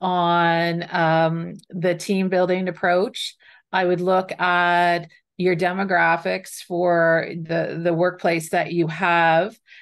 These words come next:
And, um, yeah, I'd probably, I'd probably start there. And then depending on what you see in that, then you could do a deep dive in, into some other practices and other focuses. But,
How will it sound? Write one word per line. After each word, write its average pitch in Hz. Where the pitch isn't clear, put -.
And, 175
um, 165
yeah, 190
I'd 185
probably, 277
I'd 190
probably 330
start 214
there. 185
And 208
then 202
depending 214
on 190
what 180
you 180
see 185
in 170
that, 180
then 175
you 165
could 170
do 165
a 165
deep 165
dive 165
in, 160
into 170
some 165
other 165
practices 160
and 165
other 165
focuses. 156
But, 143